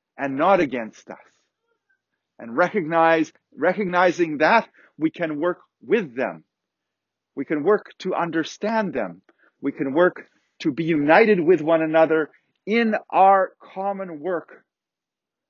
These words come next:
of empathy, of doing good in whatever context God has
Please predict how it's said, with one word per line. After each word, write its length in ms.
of 220
empathy, 580
of 200
doing 320
good 340
in 140
whatever 300
context 680
God 260
has 220